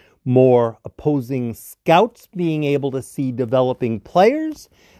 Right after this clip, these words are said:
and possibly coming up with their own ideas of how good they are on their own. Generally good things. Now, there will be some injuries if there is another Arizona Compound League team, probably.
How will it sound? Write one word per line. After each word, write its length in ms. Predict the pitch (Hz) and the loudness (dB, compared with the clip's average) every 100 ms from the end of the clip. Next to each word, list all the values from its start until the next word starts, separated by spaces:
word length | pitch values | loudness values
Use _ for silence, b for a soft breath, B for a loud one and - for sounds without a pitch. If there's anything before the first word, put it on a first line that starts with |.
| b | b
and 160 | 123 - | -10 -10
possibly 680 | - 135 - 127 120 127 | -12 -12 -8 -8 -4 -6
coming 440 | - - 135 131 127 | -6 -8 -6 -4 -4
up 180 | 127 | -4
with 220 | 131 113 131 | -2 -2 0
their 260 | 123 123 | 0 0
own 240 | 131 131 131 | 0 0 0
ideas 640 | 127 117 123 131 127 - | 0 0 0 2 0 -2
of 140 | 120 | -8
how 200 | 117 131 | -2 -2
good 380 | 123 113 135 120 | 0 2 0 2
they 200 | 127 123 | 2 4
are 240 | 123 127 - | 2 0 -2
on 220 | 123 120 | -4 -2
their 200 | 117 113 | -2 -2
own. 320 | 151 254 339 - _ _ _ _ _ _ _ _ _ _ _ _ _ _ 127 | 0 -2 -4 -12 _ _ _ _ _ _ _ _ _ _ _ _ _ _ -14
Generally 600 | 95 104 85 90 101 139 | -6 -6 -4 -6 -6 -4
good 260 | 147 175 165 | -2 -4 -2
things. 280 | 240 214 113 | -4 -4 -2
Now, 160 | 113 | 0
there 200 | 113 123 | 2 2
will 280 | 110 120 135 | 4 2 2
be 220 | 120 147 | -4 -8
some 220 | 151 185 | -6 -4
injuries 580 | 196 285 277 233 127 113 | -2 0 0 0 0 -4
if 180 | 127 - | -8 -4
there 200 | 131 123 | -2 -2
is 240 | 131 120 - | -4 -6 -6
another 340 | 113 117 113 | -6 -4 -6
Arizona 520 | 113 113 113 123 110 | -2 -2 -2 -6 -8
Compound 500 | 120 113 101 107 101 | -10 -10 -10 -10 -8
League 220 | 104 101 | -8 -8
team, 280 | - 117 104 | -8 -8 -8
probably. 600 | 113 107 101 - - _ | -10 -12 -12 -16 -20 _